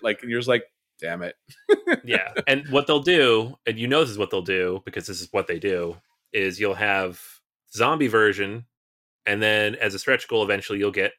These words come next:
Speaker 2: non-zombie version. And
Speaker 1: Yes.
Speaker 2: so you can choose whether to play as the zombie, which is, I guess, is the hero in this case,
Speaker 1: Yeah,
Speaker 2: or
Speaker 1: yeah.
Speaker 2: fight against the hero. And it's, so there's gonna be so much stuff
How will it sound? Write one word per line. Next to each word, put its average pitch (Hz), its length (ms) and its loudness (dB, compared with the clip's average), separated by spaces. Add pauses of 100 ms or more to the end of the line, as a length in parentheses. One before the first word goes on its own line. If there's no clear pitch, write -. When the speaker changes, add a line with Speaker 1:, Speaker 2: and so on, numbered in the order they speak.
(100)
Speaker 2:
non-zombie 117 640 -4
version. 82 360 -12
And 85 60 -20 (320)
Speaker 1:
Yes. 95 320 0
Speaker 2:
so 104 60 2
you 98 160 2
can 95 260 -8 (180)
choose 107 300 0
whether 98 240 2
to 92 100 -12
play 95 580 -2 (520)
as 92 340 -2
the 98 140 -8
zombie, 104 560 0
which 95 220 -10
is, 95 60 -4
I 92 40 -2
guess, 92 200 -4
is 92 120 -18
the 101 80 -16
hero 92 460 -4
in 87 60 -10
this 87 160 -14
case, 92 400 -6
Speaker 1:
Yeah, 120 80 2
Speaker 2:
or 90 260 4
Speaker 1:
yeah. 87 60 -2
Speaker 2:
fight 110 240 0
against 92 360 -4
the 101 80 -8
hero. 90 500 -4
And 113 140 0
it's, 104 200 -8 (720)
so 127 140 -2 (140)
there's 131 140 2
gonna 143 140 -2
be 139 80 0
so 165 320 -4
much 120 160 -2
stuff 101 260 2